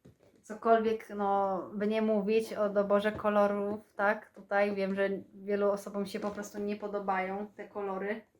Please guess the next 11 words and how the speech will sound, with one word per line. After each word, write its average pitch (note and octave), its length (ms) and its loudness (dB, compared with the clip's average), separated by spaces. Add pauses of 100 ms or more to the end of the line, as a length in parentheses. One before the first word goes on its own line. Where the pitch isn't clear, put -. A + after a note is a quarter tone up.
(760)
No G#3 120 -6
to, G#3+ 960 4 (300)
to G#3 100 2
jest G3+ 160 2
naprawdę G3+ 440 4
genialne. A3 680 4 (840)
Ta G3+ 100 4
lalka G3 260 4
jest G#3 140 2
przepiękna. G#3+ 640 -2
No, G3 140 0